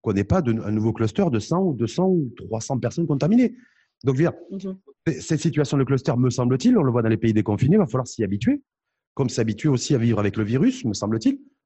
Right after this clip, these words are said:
Speaker 1: Tant plus que le
Speaker 2: Oui.
Speaker 1: O M S nous a dit récemment que, de toute façon, il y a aucune,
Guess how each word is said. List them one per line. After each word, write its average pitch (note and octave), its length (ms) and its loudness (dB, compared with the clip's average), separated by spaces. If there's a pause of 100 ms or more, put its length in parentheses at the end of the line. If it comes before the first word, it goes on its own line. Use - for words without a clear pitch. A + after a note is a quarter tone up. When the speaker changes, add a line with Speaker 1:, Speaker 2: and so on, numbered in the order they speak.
Speaker 1:
Tant G2+ 120 -4
plus A#2+ 220 -4
que A2+ 80 -2
le G2 200 2
Speaker 2:
Oui. F#2+ 160 -10 (120)
Speaker 1:
O G#2+ 80 -6
M A#2+ 100 -2
S D#3+ 160 -2
nous A#2 160 0
a A#2 60 2
dit A2+ 100 0
récemment A#2 460 0
que, A#2+ 280 0 (320)
de G#2 60 -2
toute - 160 -10
façon, G#2 280 -4
il B2+ 40 2
y A2+ 40 4
a G#2+ 40 2
aucune, A2+ 400 -2